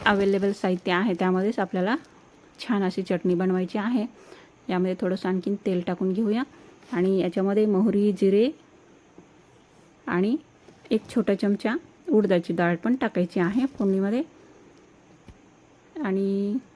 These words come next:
कढीपत्ता, कोथिंबीर असेल तुमच्याकडे तर टाकू शकता. माझ्याकडे थोडासा वाळलेला कढीपत्ता आहे, मी तो टाकलेला आहे थोडा. आणि हिरवी मिरची पण नाही आहे माझ्याकडे, त्याच्यामुळे मी यामध्ये लाल तिखटच टाकणार आहे.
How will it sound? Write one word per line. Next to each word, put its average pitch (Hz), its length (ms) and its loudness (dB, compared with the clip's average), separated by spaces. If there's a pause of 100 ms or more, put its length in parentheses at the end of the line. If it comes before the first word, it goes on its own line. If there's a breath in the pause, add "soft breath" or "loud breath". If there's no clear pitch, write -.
(240)
कढीपत्ता, 202 400 0
कोथिंबीर 196 440 2
असेल 208 320 -2
तुमच्याकडे 233 460 2 (100)
तर 233 80 -6
टाकू 190 280 -4
शकता. 202 320 -6
माझ्याकडे 190 460 -4
थोडासा 190 360 -4
वाळलेला 180 440 -2 (280)
कढीपत्ता 185 400 -4
आहे, 196 180 0
मी 196 100 0
तो 196 300 -4 (800 soft breath)
टाकलेला 190 360 -2
आहे 214 180 -2
थोडा. 220 280 -4 (800)
आणि 196 420 0
हिरवी 220 200 4
मिरची 220 300 0
पण 233 160 0
नाही 233 200 2
आहे 196 100 4
माझ्याकडे, 196 440 -2 (200)
त्याच्यामुळे 190 380 0
मी 220 160 2 (140)
यामध्ये 185 380 2
लाल 180 220 0
तिखटच 233 380 -2
टाकणार 175 280 0
आहे. 220 220 0